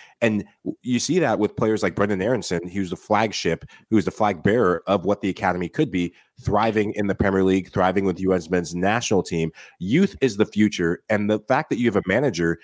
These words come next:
Jim Curtin, in twenty sixteen, I think that's when he really had his team, his own team. I played for Jim Curtin, and those were discovery years for a young coach like him. Now he has a stamp of approval.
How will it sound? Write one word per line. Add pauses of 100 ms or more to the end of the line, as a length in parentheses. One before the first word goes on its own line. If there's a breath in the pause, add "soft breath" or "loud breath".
(240 soft breath)
Jim
Curtin,
in
twenty
sixteen, (120)
I
think
that's
when
he
really
had
his
team, (280 soft breath)
his
own
team. (340)
I
played
for
Jim
Curtin, (340 soft breath)
and
those
were (160)
discovery
years
for
a
young
coach
like
him. (220)
Now
he
has
a
stamp
of
approval.